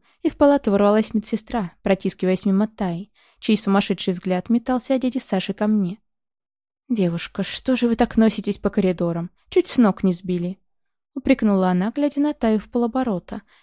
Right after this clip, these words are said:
и одновременно проверяя показатели приборов и мягко укладывая меня обратно на подушки. «Лежите, больной, лежите, нечего вскакивать, а то швы разойдутся». «Извините», пробормотала Тая.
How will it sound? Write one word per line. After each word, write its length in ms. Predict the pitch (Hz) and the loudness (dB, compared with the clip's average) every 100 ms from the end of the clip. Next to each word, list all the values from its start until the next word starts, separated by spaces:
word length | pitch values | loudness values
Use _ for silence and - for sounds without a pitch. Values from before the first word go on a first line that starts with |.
| _ | _
и 80 | |
одновременно 520 | 277 247 240 247 247 254 | 4 4 6 4 4 4
проверяя 460 | 247 240 233 220 | 2 2 2 2
показатели 520 | 220 233 226 220 220 | -2 0 0 0 0
приборов 640 | 226 - 247 180 170 185 _ _ _ | -2 -2 -4 -2 -4 -6 _ _ _
и 80 | 262 | 2
мягко 360 | 196 190 - | 4 2 -2
укладывая 460 | 226 - 202 190 202 | -8 -2 0 0 0
меня 260 | 208 208 220 | 2 2 0
обратно 300 | 226 220 220 | 0 -2 0
на 100 | 214 | -2
подушки. 580 | 240 220 175 - 208 - _ _ _ _ _ _ | -2 -4 -6 -8 -14 -14 _ _ _ _ _ _
«Лежите, 640 | 233 226 220 196 254 - | 2 6 6 6 2 0
больной, 340 | 190 196 196 190 | 0 2 4 4
лежите, 480 | 214 214 269 - | 4 2 -2 0
нечего 380 | 190 247 - 277 | 2 2 2 -2
вскакивать, 560 | 269 - 294 - 175 180 | -2 -2 -2 0 -4 0
а 40 | |
то 80 | 196 | -2
швы 220 | 214 285 | -2 0
разойдутся». 640 | 262 185 185 240 226 - - _ _ _ _ _ _ - | 0 2 0 -2 -6 -10 -12 _ _ _ _ _ _ -12
«Извините», 840 | - 226 233 233 214 190 - 190 214 _ _ _ | -4 -2 2 4 4 0 -6 -8 -10 _ _ _
пробормотала 680 | - 254 233 233 220 175 190 | -2 0 4 4 4 0 -2
Тая. 480 | 208 185 170 175 | -4 -6 -6 -8